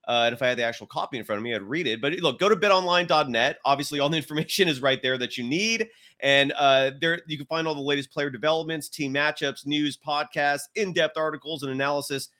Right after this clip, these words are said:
on every game you could find. And as always, BetOnline remains your continued source for all your sport wagering information, live betting, up-to-the-minute scores for every sport out there. Wouldn't surprise me if at some point in the near future, you can bet on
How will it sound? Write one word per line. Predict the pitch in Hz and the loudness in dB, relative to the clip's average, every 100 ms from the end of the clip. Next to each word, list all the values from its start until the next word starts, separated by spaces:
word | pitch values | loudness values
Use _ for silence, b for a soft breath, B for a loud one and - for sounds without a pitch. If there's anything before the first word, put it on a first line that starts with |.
| _ - | _ -6
on | 131 151 | -4 -2
every | 151 170 | -2 -2
game | 139 147 143 | 0 0 0
you | |
could | 131 120 | -6 -6
find. | 151 156 147 | -2 -2 0
And | 135 | -2
as | 135 - | -2 -4
always, | 165 196 202 156 139 | 0 2 2 0 -4
BetOnline | 127 156 151 143 147 | -4 -4 -4 -4 -4
remains | 147 139 143 | -4 -4 -6
your | 135 | -8
continued | - 127 - - 233 190 | -6 -8 -6 -4 -4 -4
source | - 139 127 123 117 - _ _ | -4 -4 -2 -2 -6 -16 _ _
for | 156 | -4
all | 160 160 | 0 0
your | 151 | -2
sport | - - 170 143 | -6 -6 -6 -4
wagering | 151 147 147 | -4 -4 -4
information, | 143 135 139 143 - 135 | -4 -2 -2 -2 -2 -4
live | 123 147 156 139 - | -2 2 2 0 2
betting, | 127 113 90 135 | 2 4 -2 -4
up-to-the-minute | 151 160 143 139 135 | -4 -4 -4 -2 -2
scores | - - 143 139 | -8 -6 -4 -4
for | - | -4
every | 120 139 | -4 -4
sport | 139 - 139 | -6 -6 0
out | 135 135 | 2 2
there. | 139 139 131 b b | 2 2 0 b b
Wouldn't | 175 240 247 | 0 0 0
surprise | 226 - 208 226 196 | -6 0 2 2 0
me | 208 | -4
if | 196 | 0
at | 165 | -4
some | - 226 202 - | 0 -2 -2 0
point | 208 196 | 0 0
in | |
the | 175 | -2
near | 190 180 | -2 -2
future, | - 262 254 - 165 156 B B - | -2 -2 -2 0 2 0 B B -8
you | 190 | -4
can | 220 170 - | -2 -2 4
bet | 190 190 - | 6 6 2
on | 175 170 160 | 0 2 2